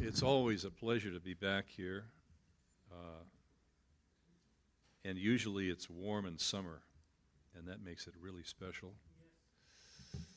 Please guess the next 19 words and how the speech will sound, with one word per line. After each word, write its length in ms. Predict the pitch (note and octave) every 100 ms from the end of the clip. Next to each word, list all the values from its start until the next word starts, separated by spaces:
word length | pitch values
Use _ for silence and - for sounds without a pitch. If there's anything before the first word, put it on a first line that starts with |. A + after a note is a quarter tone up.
| -
Sometimes, 580 | - A#2+ G#2+ G2+ F#2 F2
however, 420 | F#2 F2+ F2+ B2+ C3 - _ -
it's 340 | G2+ F2+ - -
cold 460 | - A2 G2+ G2 G2+
and 400 | - F#2 F2 E2+ D#2+ - _ _ _ -
damp. 320 | A2 G2+ D#2 - - _ _ _ - _ _ _ - - - - - - - _ -
And 100 | F3+
it's 100 | D3
still 200 | - D3
nice 220 | A#2 G2+
to 80 | F2+
be 100 | E2+
here, 200 | D2+ D2 -
so 160 | -
what 140 | G2 G2
can 100 | - D#3+
I 40 |
say? 220 | D3+ C#3+ - _ _ _ _ _ - _ _ - _ _ -
Uh, 280 | G2 F#2+